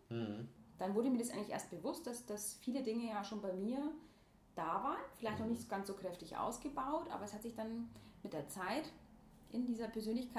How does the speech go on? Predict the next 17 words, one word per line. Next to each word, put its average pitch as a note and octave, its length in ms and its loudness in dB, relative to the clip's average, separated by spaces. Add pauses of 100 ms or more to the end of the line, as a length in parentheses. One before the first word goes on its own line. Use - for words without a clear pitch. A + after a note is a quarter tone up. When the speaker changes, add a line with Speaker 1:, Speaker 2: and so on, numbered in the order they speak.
(140)
Speaker 2:
Persönlichkeitsentwicklungsphase, A3 920 0
wo G3+ 60 -2
ich G3 80 -4
das - 140 -10
gestartet F#3+ 480 -4
hab, G3 140 -6 (560)
hat D#3+ 80 -8
sich F3+ 100 -6
das F3 120 -6
dann F#3 140 -2 (460)
rauskristallisiert, E3+ 760 2
dass, - 160 -6
ah, - 160 0 (120)
da - 80 -8
ist - 140 -4
ja, D#3 200 -2 (160)
oh, D#4 120 2